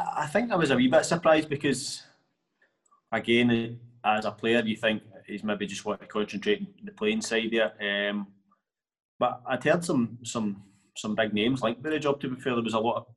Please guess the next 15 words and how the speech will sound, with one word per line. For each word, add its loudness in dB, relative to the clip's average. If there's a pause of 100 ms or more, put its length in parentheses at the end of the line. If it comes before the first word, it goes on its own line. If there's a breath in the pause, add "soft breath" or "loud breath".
(200)
guys 0
out -2
of, 2 (160)
out -4
of -8
jobs. -4
I -4
think, -6 (280)
uh, -8
Jim -2
McIntyre 0
was -6
heavily -2
linked. -6 (920)
Um, -8